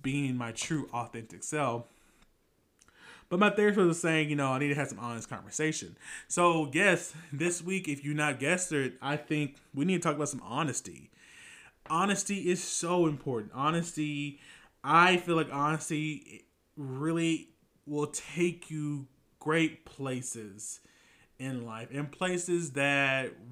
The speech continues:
we've never dreamed of. Um, and the crazy thing is, it's one of the easiest things I feel like to practice.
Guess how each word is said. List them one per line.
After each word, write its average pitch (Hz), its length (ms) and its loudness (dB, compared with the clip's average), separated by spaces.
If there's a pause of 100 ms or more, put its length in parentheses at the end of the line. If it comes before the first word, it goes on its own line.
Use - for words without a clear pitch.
(240)
we've 165 260 0
never 139 300 -2
dreamed 135 400 -4
of. 76 240 -16 (400)
Um, 113 640 -8 (1400)
and 156 100 -6
the 156 80 0
crazy 190 340 4
thing 196 340 -2
is, 151 360 -4
it's 170 220 -2
one 175 260 -2
of 202 60 0
the 190 180 -2
easiest 185 540 -4
things 175 420 -2
I 143 140 0
feel 165 220 -6
like 170 360 -2 (480)
to 165 100 -2
practice. - 840 -2